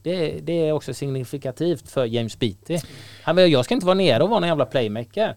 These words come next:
Speaker 2: nej, nej, nej.
Speaker 1: Får jag den, håll emot, sätt ut den, in i boxen igen, för där dödar jag allt alla, liksom.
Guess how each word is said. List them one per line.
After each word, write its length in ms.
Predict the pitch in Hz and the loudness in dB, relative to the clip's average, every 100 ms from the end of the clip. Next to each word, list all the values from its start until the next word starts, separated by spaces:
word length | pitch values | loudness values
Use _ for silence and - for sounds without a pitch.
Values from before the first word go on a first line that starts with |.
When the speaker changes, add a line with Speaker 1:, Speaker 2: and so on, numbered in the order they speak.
| - | -8
Speaker 2:
nej, 120 | 135 | -8
nej, 100 | 113 | -6
nej. 80 | 85 - | -10 -4
Speaker 1:
Får 160 | - 226 | 4 8
jag 100 | 220 | 10
den, 180 | 226 214 | 8 6
håll 160 | - 202 | 2 2
emot, 360 | 202 196 - | 4 2 -2
sätt 220 | - 202 196 | -2 0 2
ut 180 | 139 | 0
den, 200 | - 151 151 _ | 2 0 0 _
in 220 | 151 143 | -4 -2
i 40 | |
boxen 340 | 139 131 - 135 | -2 -2 -4 -6
igen, 160 | 131 | -6
för 100 | 104 | -4
där 120 | 127 135 | -4 -2
dödar 280 | 135 110 | -2 -2
jag 140 | 113 110 | -4 -4
allt 160 | 104 | -6
alla, 240 | 110 101 113 | -8 -6 -8
liksom. 280 | 117 - | -8 -12